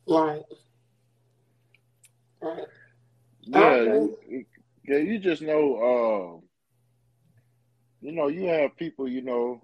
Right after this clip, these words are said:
Speaker 2: and it's kinda, you know, based on how you grew up as far as parents and stuff.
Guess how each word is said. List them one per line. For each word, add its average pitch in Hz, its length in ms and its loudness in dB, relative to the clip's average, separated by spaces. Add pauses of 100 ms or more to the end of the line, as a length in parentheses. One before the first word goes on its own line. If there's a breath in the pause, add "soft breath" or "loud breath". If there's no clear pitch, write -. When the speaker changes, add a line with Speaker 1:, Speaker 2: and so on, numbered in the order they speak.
Speaker 2:
and 110 160 -8
it's 135 160 -8
kinda, 117 500 -4 (460)
you 104 220 -12
know, 107 260 -2
based 107 460 -6
on 101 360 -6 (240)
how 120 120 0
you 107 160 -4
grew 110 440 -2
up 87 120 -4 (200)
as - 120 -20
far 104 200 0
as 87 100 -10
parents 110 480 -10
and 87 100 -18
stuff. 90 300 -12